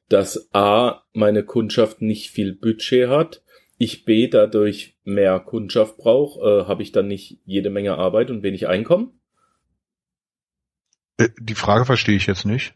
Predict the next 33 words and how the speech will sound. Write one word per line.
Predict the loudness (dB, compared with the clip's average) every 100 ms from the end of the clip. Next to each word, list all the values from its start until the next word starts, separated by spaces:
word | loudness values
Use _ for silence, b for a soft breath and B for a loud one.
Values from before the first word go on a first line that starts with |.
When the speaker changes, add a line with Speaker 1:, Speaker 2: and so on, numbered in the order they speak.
| _ -2
Speaker 2:
Tut | 0
mir | 2
leid. | 2 2 0 _
Speaker 1:
Also | -4 0 0 -2
wir | -2 0
wenden | -2 -4 -10
uns | -8
nicht | -8 -4 -6
an | -6
Unternehmen, | -2 0 0 -4 -4
die | -6 -8
ein |
großes | -4 -4 -4 -6 -4
Werbebudget | -4 -6 -14 -12 -10
haben, | -10 -12 -12
sondern | -2 2
Speaker 2:
Nein, | 4 4
nein, |
nein, | 4 4
Speaker 1:
kleines. | 2 0
Speaker 2:
wirklich | 0 0 0
nur | 0
diese | 0 0
kleinen | 0 2 0 0
Einzelhandelsgeschäfte. | -2 0 0 -2 -4 -8 -8 -4 -4 -2
Speaker 1:
Also |
muss | 0 0
Speaker 2:
Das | 0
Speaker 1:
ich | -2
Speaker 2:
ist | -4
Speaker 1:
ja, |
Speaker 2:
die | -4
Zielgruppe. | 0 0 -2 -14 -14